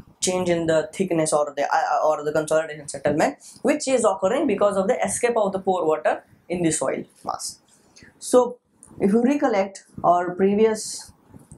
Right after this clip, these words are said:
uh, phase diagrams, we have got with the only soil solids and water in the initial part. This is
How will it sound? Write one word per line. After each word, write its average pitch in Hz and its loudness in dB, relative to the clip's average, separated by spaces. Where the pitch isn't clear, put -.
uh, 170 0
phase 185 0
diagrams, 170 0
we 170 2
have 196 2
got - 2
with 214 0
the 220 4
only 214 0
soil 196 2
solids 214 0
and 196 2
water 185 0
in 175 0
the 180 0
initial 196 0
part. 170 0
This 202 4
is 330 2